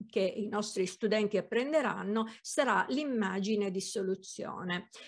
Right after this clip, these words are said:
In questa terza fase portiamo il cliente a integrare tutto quello che ha scoperto e a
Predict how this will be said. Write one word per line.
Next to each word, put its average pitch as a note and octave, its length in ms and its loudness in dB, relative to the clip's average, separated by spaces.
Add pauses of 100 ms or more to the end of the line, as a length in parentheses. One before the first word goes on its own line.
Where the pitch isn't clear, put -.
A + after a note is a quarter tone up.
(120)
In C4+ 120 0
questa D#4 300 2
terza A#3 380 2
fase G3 560 2
portiamo A3+ 500 2
il A3 140 0
cliente G#3+ 560 -2
a G3 80 0
integrare A3 1300 -2
tutto D4+ 320 -4
quello A#3 360 6
che A3 140 0
ha F3+ 80 -2
scoperto G#3+ 1120 -2 (720)
e C4+ 160 6
a A#3 220 6